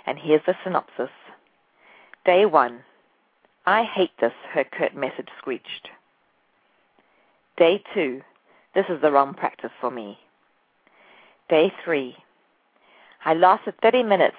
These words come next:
and made some progress.' Day four, 'I'm wondering why I don't make my needs a priority. I cried.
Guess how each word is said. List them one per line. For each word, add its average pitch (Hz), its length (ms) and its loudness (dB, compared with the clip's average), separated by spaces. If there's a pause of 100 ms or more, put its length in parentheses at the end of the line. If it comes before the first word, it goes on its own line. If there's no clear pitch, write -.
and 156 140 -6
made 156 260 2
some 180 140 -4
progress.' 185 540 -4 (1700)
Day 135 200 -2 (100)
four, 139 380 -4 (880)
'I'm 247 180 0
wondering 269 380 2
why 170 180 4
I 180 40 2
don't 202 280 2
make 175 160 0
my 151 160 -2
needs 156 320 -6
a 165 40 -2
priority. 202 840 -4 (520)
I - 100 -2
cried. 202 640 -4